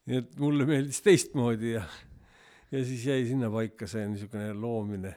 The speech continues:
Mõne laulu ma ikka tegin, ühte laulu isegi laulis Mudilas koor.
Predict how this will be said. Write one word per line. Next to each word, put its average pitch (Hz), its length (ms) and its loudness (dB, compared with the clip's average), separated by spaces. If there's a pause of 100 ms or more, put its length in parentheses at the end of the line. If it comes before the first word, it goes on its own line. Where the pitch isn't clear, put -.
(480)
Mõne 143 280 -2
laulu 143 300 4
ma 131 100 2
ikka 135 240 -4
tegin, 143 320 0
ühte 139 240 -4
laulu 147 320 0
isegi 147 260 -6
laulis 160 380 -2
Mudilas 151 400 -2
koor. 120 400 0